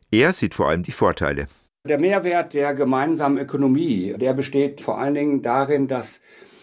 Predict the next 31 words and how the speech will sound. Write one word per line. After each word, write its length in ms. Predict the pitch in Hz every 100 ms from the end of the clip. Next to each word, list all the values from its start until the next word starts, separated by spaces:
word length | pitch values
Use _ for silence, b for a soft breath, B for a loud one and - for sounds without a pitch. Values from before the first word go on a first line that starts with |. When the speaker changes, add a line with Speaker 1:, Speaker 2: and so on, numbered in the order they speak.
| B
Speaker 2:
die 360 | 104 120 123 123
Ressourcen 800 | 127 107 110 113 135 170 160 170
des 160 | 143
Einzelnen 760 | 131 127 143 135 139 139 127 123
sich 160 | 117
natürlich 480 | 127 117 135 120 110
potenzieren, 760 | 127 117 107 104 - 107 80 80
dadurch, 320 | 90 95 -
dass 220 | 98 92
alles 260 | 104 98 98
in 80 |
einen 220 | 98 95 95
großen 320 | 92 - -
Topf 220 | - -
geworfen 500 | 78 78 73 - 80
wird. 300 | 90 135 - B B B B B B B
Und 240 | 117 113
der 160 | 117 117
Anspruch 540 | 135 185 - 156 143
an 180 | 127 120
die 140 | 135
eigene 340 | 117 135 143 131
Verfügbarkeit 920 | 131 - 185 185 151 135 - 208 -
von 220 | 113 101
Geld 400 | 101 110 143 147
wird 160 | 107 110
ja 120 | 104
im 180 | 104 98
Grunde 280 | 107 110
genommen 180 | 101 95
abgegeben, 840 | 92 - 139 127 135 147 170 170